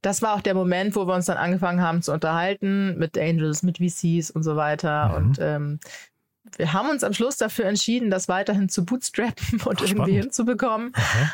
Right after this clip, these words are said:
Speaker 1: Ähm, wir sind heute super glücklich darüber. Äh,
Speaker 2: Aha.
Speaker 1: sonst hätte auch der Exit-Prozess so sicherlich, ähm, nicht funktioniert. Also, äh,
Speaker 2: Mhm.
Speaker 1: im Nachhinein, aber es lässt sich dann ja immer leicht sagen, war es
Speaker 2: Mhm.
Speaker 1: genau die richtige Entscheidung.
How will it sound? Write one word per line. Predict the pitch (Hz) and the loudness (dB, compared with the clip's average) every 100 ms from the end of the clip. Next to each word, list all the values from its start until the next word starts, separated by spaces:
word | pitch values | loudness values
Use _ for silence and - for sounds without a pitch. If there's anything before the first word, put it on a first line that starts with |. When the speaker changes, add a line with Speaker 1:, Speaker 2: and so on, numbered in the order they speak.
| - | -2
Speaker 1:
Ähm, | 196 196 190 | -2 0 -2
wir | - 202 | 0 0
sind | 202 220 | 2 2
heute | 196 226 233 | 0 2 2
super | 165 202 233 190 | 2 2 2 0
glücklich | 202 254 247 | 0 -2 0
darüber. | 233 233 247 254 247 - | 0 2 2 0 0 0
Äh, | - | 0
Speaker 2:
Aha. | 95 | 2
Speaker 1:
sonst | 135 196 | 2 2
hätte | 190 185 - | 0 0 -2
auch | 147 | -2
der | 160 | -2
Exit-Prozess | 165 - 214 - 196 202 - | -2 -4 -4 -4 -2 -4 -2
so | 185 | -2
sicherlich, | 175 180 165 165 - | -2 0 0 -2 -2
ähm, | 175 165 165 - | 0 0 -2 0
nicht | 185 226 - | 0 0 -4
funktioniert. | 226 214 - 220 220 220 214 | -4 -4 -2 0 2 0 0
Also, | 165 165 | 0 2
äh, | 165 - | 2 2
Speaker 2:
Mhm. | 143 170 156 | 0 0 2
Speaker 1:
im | 147 | 2
Nachhinein, | 139 202 233 240 220 | 2 0 2 2 2
aber | 165 | 0
es | 160 | 0
lässt | 208 165 | 0 0
sich | 208 | -2
dann | 220 208 | 0 0
ja | 175 | 2
immer | 180 | 2
leicht | 160 156 - | 2 0 0
sagen, | 170 214 196 | 0 2 2
war | 170 | 2
es | 95 | 2
Speaker 2:
Mhm. | |
Speaker 1:
genau | 170 160 | 2 2
die | 175 | 2
richtige | 165 156 151 - | 0 -2 -2 -2
Entscheidung. | 160 156 170 185 | -2 0 0 0